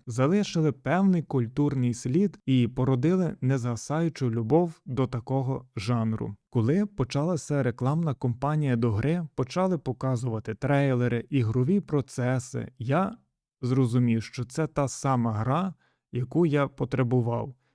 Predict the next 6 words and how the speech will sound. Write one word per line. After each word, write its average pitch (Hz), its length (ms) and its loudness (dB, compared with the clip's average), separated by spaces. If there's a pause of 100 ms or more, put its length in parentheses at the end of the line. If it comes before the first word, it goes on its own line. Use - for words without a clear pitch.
(160)
Всі 202 280 0
ми 202 140 4
пам'ятаємо 135 760 0
про 123 300 -2
проблемний 135 640 0
запуск, 117 640 -4